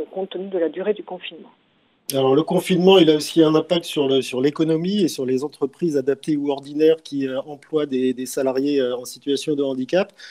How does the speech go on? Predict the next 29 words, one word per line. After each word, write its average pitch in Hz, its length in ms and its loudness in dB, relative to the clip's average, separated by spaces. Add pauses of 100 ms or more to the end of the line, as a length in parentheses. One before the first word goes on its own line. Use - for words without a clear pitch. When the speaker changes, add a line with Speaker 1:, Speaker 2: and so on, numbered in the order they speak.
(320)
Speaker 2:
Pour 135 140 -2
beaucoup 185 280 2
d'entre 175 320 4
elles, 190 180 6
dans 165 120 2
ces 151 220 0
entreprises, 156 520 0
en 156 80 4
fait, 165 280 0
euh, 135 280 4
les, 131 240 0
le, 127 220 -8
l'emploi 170 560 2
de, 131 240 -10
de 123 120 -14
ces 127 140 -16
personnes 175 520 -4
est, 139 380 -6
est 131 160 -14
assujetti 147 760 -6 (380)
à 120 100 -2
l'obtention 143 540 0
d'aides. 143 380 4
On 123 80 -4
appelle 123 220 -2
ça 147 160 0
les 127 100 0
contrats 147 460 -2
aidés. 143 400 4